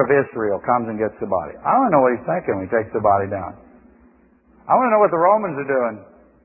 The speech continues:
when they're watching the body. Is the body dying when it's being crucified? Can they kill the body of Christ? They can't kill the body. He's God.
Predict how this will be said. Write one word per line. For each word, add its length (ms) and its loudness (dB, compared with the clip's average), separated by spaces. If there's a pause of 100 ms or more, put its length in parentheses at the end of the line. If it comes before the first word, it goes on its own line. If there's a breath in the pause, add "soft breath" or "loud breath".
(480)
when 160 -4
they're 80 0
watching 400 2
the 80 -8
body. 240 -2 (1200)
Is 80 -2
the 160 0
body 240 2
dying 720 2
when 160 -4
it's 80 -10
being 240 -6
crucified? 480 -6 (2000)
Can 160 4
they 160 4
kill 240 4
the 80 -2
body 400 0 (720)
of 160 -4
Christ? 400 -2 (1500)
They 80 -4
can't 320 -4
kill 160 -2
the 80 -6
body. 320 -2 (560)
He's 160 -8
God. 400 -2